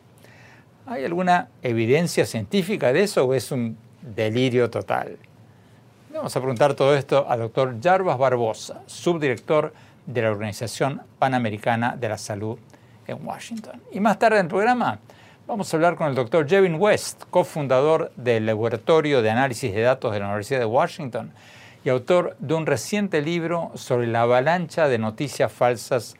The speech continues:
en Internet. Le vamos a preguntar sobre estos videitos que circulan en Internet de supuestos científicos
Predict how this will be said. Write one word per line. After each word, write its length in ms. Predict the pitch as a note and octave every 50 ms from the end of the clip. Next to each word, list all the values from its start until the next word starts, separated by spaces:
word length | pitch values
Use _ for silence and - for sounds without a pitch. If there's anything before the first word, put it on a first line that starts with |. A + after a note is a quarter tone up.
| - - - - - _ -
en 120 | - B2
Internet. 540 | A#2 A2+ G#2+ A2 B2 A#2+ F#2+ F2 E2 - - - - - - - - -
Le 40 |
vamos 240 | A2 B2 D3+ D#3 A#2+ C3+
a 40 | A#2
preguntar 460 | A2 B2 A#2+ A2 - D#3 D3+ D3 C#3 - - - - - - - - -
sobre 760 | - - - - A#2+ A2 G#2+ G#2+ G#2+ G#2 G#2 G#2+ A#2 - - - - -
estos 260 | D3 C#3+ - E3+ C#3
videitos 640 | C3+ C3+ B2 B2 C3+ D#3 F3 E3+ D#3+ - C3 A2+
que 100 | - -
circulan 480 | A#2 - - G#2+ G2+ - C#3+ C#3 C3 B2+
en 60 | A#2+
Internet 420 | A2+ G#2+ - A2 A2 C3 D#3 D#3 C3
de 80 | B2
supuestos 560 | G#2 - - G#2 - D#3 D#3 C#3+ C#3+ - C#3+
científicos 1000 | - - B2 G#2+ G#2+ G#2 - F3+ F3+ D3 - - C3+ A#2+ G#2+ - B2 A#2 A2+ -